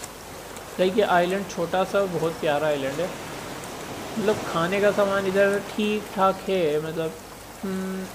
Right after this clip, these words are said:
ओके ओके। मस्त तरफ जाना है, हम्म, इधर से चलते हैं। और कुछ है watermelon वगैरह? भाई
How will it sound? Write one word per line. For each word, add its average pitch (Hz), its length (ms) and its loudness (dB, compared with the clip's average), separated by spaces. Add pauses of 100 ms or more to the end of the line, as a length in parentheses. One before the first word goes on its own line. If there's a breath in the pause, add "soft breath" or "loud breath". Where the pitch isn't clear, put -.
(100)
ओके 190 200 0
ओके। 160 280 0 (1400)
मस्त 151 280 -4
तरफ 151 260 -4
जाना 151 280 -4
है, 165 100 -6 (1600)
हम्म, 170 360 -6 (120)
इधर 175 220 -2
से 185 160 -4
चलते 180 300 -2
हैं। 190 120 0 (640)
और 165 180 0
कुछ - 220 -2
है 196 160 4
watermelon 180 680 0
वगैरह? 175 320 0 (1700)
भाई 190 180 4